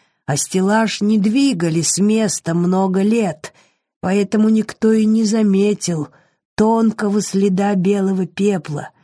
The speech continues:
оставленного сгоревшей лентой. Джудит замолкла, переводя дух. План был длинным и сложным, и говорить ей пришлось долго. "Так вы это и сделали, Дженни.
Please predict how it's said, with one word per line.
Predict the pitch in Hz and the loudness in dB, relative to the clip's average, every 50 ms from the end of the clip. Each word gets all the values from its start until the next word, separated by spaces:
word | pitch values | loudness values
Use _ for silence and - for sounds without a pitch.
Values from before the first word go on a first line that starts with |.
| _ _ _ | _ _ _
оставленного | - 151 151 - - - 175 170 165 156 151 156 160 160 156 147 147 156 151 | -6 -4 -2 -2 -2 -2 -2 -2 0 0 -2 -2 -2 -2 -2 -4 -4 -6 -6
сгоревшей | 143 151 160 175 170 170 160 147 - - - 147 151 156 | -6 -4 -4 -2 -2 -2 -4 -4 -6 -6 -6 -4 -4 -4
лентой. | 151 160 170 156 135 135 - - - - - _ _ _ _ _ _ _ _ _ _ _ _ _ _ _ _ _ _ _ _ _ _ _ _ _ _ _ _ _ _ _ - | -4 -2 -4 -4 -6 -8 -14 -20 -20 -20 -20 _ _ _ _ _ _ _ _ _ _ _ _ _ _ _ _ _ _ _ _ _ _ _ _ _ _ _ _ _ _ _ -4
Джудит | 156 156 165 214 208 185 185 196 170 | -2 0 2 2 2 2 0 0 0
замолкла, | 170 165 196 185 180 165 160 151 143 139 - - 147 139 | 0 0 0 2 2 0 0 -2 -4 -6 -6 -6 -6 -6
переводя | 135 - 151 147 151 147 156 160 151 147 151 143 | -4 -4 -2 -2 -2 -2 -2 -2 -2 -2 -2 -2
дух. | 139 131 139 123 120 - - - - _ _ _ _ _ _ _ _ _ _ _ _ | -2 -4 -6 -6 -8 -12 -16 -18 -20 _ _ _ _ _ _ _ _ _ _ _ _
План | - 160 151 143 143 147 143 143 143 | -4 -2 -2 0 0 0 0 -2 -2
был | 151 156 156 151 | -2 -2 -2 -2
длинным | 143 139 143 151 165 196 208 190 180 185 185 180 180 | -2 -2 0 2 2 2 2 2 2 2 2 2 0
и | 185 | -2
сложным, | - - - 202 196 185 160 139 123 123 123 120 117 - _ _ _ _ _ _ _ _ _ | -4 -4 -2 -2 0 0 0 -2 -4 -8 -8 -10 -12 -16 _ _ _ _ _ _ _ _ _
и | - 190 | -2 0
говорить | 175 175 175 175 160 143 151 180 175 - 208 | 2 2 2 2 0 0 0 -2 -2 -2 0
ей | 208 202 | 0 0
пришлось | 170 - 151 147 - - 135 151 160 156 156 | 0 -2 -6 -6 -6 -6 -6 -4 -4 -2 -2
долго. | 151 139 139 120 113 117 123 - - - - _ _ _ _ _ _ _ _ _ _ _ _ _ _ _ _ _ _ _ _ _ _ | -2 -4 -4 -6 -8 -12 -14 -14 -16 -16 -18 _ _ _ _ _ _ _ _ _ _ _ _ _ _ _ _ _ _ _ _ _ _
"Так | - 247 269 285 285 285 - - | 0 0 2 0 0 -2 -4 0
вы | 156 190 208 190 175 196 | 2 2 4 4 2 0
это | 214 208 - 196 | -2 -2 0 0
и | 185 170 | 0 0
сделали, | 160 135 127 127 - 139 139 139 143 143 139 139 147 151 139 139 | 0 -2 -4 -6 -6 -4 -4 -2 -4 -4 -4 -4 -6 -8 -8 -10
Дженни. | - - 160 156 143 135 131 135 135 139 143 135 - | -8 -4 -2 -2 -2 -2 -4 -6 -8 -10 -12 -14 -16